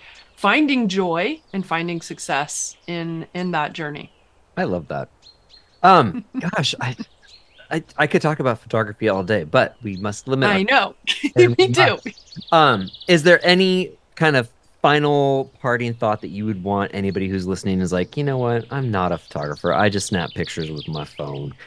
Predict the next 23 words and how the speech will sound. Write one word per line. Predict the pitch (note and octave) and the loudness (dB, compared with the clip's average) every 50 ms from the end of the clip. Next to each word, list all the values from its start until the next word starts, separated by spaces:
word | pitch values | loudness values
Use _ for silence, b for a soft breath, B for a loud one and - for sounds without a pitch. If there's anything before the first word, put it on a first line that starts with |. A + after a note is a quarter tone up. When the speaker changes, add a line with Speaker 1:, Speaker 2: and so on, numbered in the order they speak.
| B _ | B _
Speaker 2:
which | - G#2 - G#2+ | -4 -2 -2 -2
is | G2+ - - - _ - | -4 -4 -6 -12 _ 0
absolutely | A2 G#2+ G#2+ - - A2+ F#2 F#2+ | 2 2 2 0 -2 -2 -2 -2
fine, | F#2 - G2+ F#2 F#2 F#2+ G2 | -2 -2 -2 0 0 0 -2
and | - - F#2 F2+ - - | -4 -6 -8 -8 -4 -2
I | G#2 G#2+ G#2+ | 0 2 2
have | G2 E2 | 2 0
great | - - F#2 D2+ D2 | 0 -2 -4 -4 -4
success | - D#2+ - - D#2+ D2+ - | -8 -12 -10 -10 -10 -10 -10
with | F#2+ - | -10 -10
my | E2+ D#2+ D2+ - | -8 -10 -10 -10
phone. | - D#2 C#2 C2+ - - B B B B B B B B B _ _ _ _ | -12 -14 -14 -14 -16 -18 B B B B B B B B B _ _ _ _
What's, | - C3+ D#3 F3+ F#3 - - | 2 4 4 4 4 4 2
like, | F3 D#3 - | 2 4 4
a | B2 A2 | 2 -2
kind | - - - - C#3+ C3+ A2+ | -4 -6 -2 0 0 0 0
of | E2 - - | -2 -4 -10
parting | - - B2 B2+ B2 C3 B2+ B2+ | -4 0 0 2 2 2 0 -2
photography | A#2 - F#2 - A2+ G2+ G#2 G#2+ G#2 G#2 - F#2 E2+ - | -2 -4 -6 0 2 4 4 4 2 0 -2 -6 -8 -4
thought | - F2+ F2 F2 F#2 F#2 - B B B B B B | -2 -2 0 0 -2 -4 -8 B B B B B B
that | - F#2 G2 F#2+ - - | -8 -4 -4 -4 -4 -4
you | F2 F#2 G#2 G#2+ G#2 | -4 -2 -2 -2 -2
think | G#2+ - A2 G#2 G2+ G2+ - - | -2 0 0 0 0 -2 -6 -14